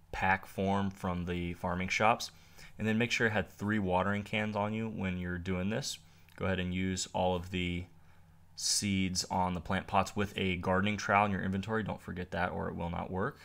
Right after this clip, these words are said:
I couldn't figure out how it wasn't working when I first started, but I was missing the lowly trowel. Then you go ahead and water them,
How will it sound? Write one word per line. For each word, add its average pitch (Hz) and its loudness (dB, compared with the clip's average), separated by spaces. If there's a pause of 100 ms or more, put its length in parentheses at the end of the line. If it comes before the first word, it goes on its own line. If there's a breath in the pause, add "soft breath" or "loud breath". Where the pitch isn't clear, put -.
(100 loud breath)
I 85 -4
couldn't 87 -6
figure 87 -2
out 87 0
how 87 0
it - -6
wasn't 92 -4
working 92 -4
when 92 2
I 90 2
first 95 -6
started, 113 2
but 92 2
I 87 0
was 87 -6
missing 90 -2
the 90 -2
lowly 90 0
trowel. 92 2 (840 loud breath)
Then 113 4
you 110 2
go 107 4
ahead 107 6
and 95 2
water 98 6
them, 147 0